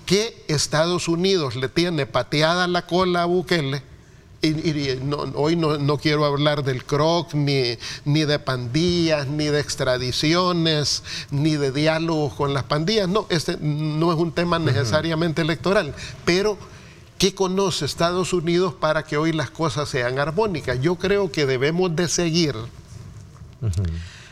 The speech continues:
Speaker 1: los votos del Salvador en los foros internacionales, y ahí vamos a empezar a ver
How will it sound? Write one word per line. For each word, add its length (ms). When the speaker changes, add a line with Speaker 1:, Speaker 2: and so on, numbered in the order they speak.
Speaker 1:
los 280
votos 380
del 160
Salvador 640
en 120
los 140
foros 320
internacionales, 1160
y 140
ahí 220
vamos 320
a 40
empezar 540
a 80
ver 320